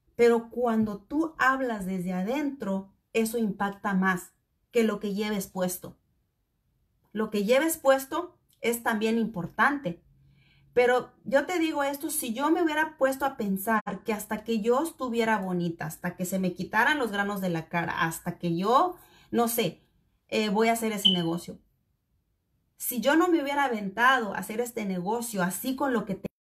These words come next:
con lo poco o mucho que yo sabía, con lo que sea, con lo que tenía, yo comencé a hacer este negocio.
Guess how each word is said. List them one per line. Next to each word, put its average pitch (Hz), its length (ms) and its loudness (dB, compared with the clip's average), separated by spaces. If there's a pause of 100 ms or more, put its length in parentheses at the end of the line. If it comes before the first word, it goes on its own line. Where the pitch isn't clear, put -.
(100)
con 196 140 0
lo 185 160 -4
poco 240 260 2
o 226 80 2
mucho 226 280 -2
que 208 100 -6
yo 196 100 -4
sabía, 226 400 -2
con 208 260 0
lo 190 120 0
que 180 140 0
sea, 269 380 2
con 202 120 -4
lo 185 100 -4
que 180 120 -8
tenía, 226 380 -4
yo 220 200 -2
comencé 196 320 -2
a 190 40 -2
hacer 185 180 -2
este 180 180 -6
negocio. 170 460 -2